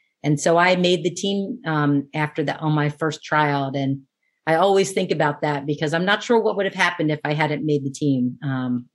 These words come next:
I might not have actually thought I was good enough. Uh, so, uh, that's always a lesson in the back of my head, and, you know, just as a coach to understand those things.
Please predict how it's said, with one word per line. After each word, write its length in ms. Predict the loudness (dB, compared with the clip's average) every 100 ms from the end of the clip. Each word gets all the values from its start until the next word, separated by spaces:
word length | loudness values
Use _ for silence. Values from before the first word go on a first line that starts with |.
| -4
I 40 |
might 240 | 0 0 0
not 140 | 0
have 100 | 0
actually 340 | 2 0 -2 -2
thought 200 | -2 -2
I 100 | -2
was 140 | -6
good 180 | -4 -2
enough. 320 | -2 -4 -12 _ _ _ _ _
Uh, 260 | -6 -4 -4
so, 800 | -8 2 4 6 6 4 0 -6 _ _ _ 0
uh, 120 | 2
that's 220 | 2 4
always 260 | 4 4 2
a 60 |
lesson 380 | 2 2 0 -2
in 80 | -2
the 80 | 0
back 240 | -2 -4
of 80 | -2
my 120 | -2
head, 300 | 0 0 -2
and, 140 | -2 0
you 120 | 0
know, 40 |
just 200 | 0 0
as 120 | -4 -6
a 60 |
coach 380 | -6 -6 -6 -8
to 80 | -6
understand 500 | -4 -6 -6 -6 -4
those 160 | -6
things. 420 | -8 -6 -4 -6